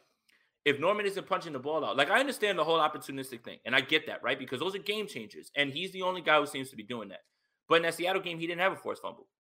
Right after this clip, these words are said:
And if that doesn't happen again this week, then you started the, the, the trade-off isn't working anymore, right? But,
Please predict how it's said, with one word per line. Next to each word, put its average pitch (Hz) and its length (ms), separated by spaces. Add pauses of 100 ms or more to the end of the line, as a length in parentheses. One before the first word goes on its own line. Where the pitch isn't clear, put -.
(520)
And 127 120
if 110 60
that 143 140
doesn't 160 180
happen 165 280
again 147 220
this 156 180
week, 120 220 (1400)
then 117 120
you 123 80
started 135 360
the, 123 220
the, 117 240
the 117 60
trade-off 123 460
isn't 110 220
working 110 300
anymore, 98 400 (140)
right? 127 240
But, 107 220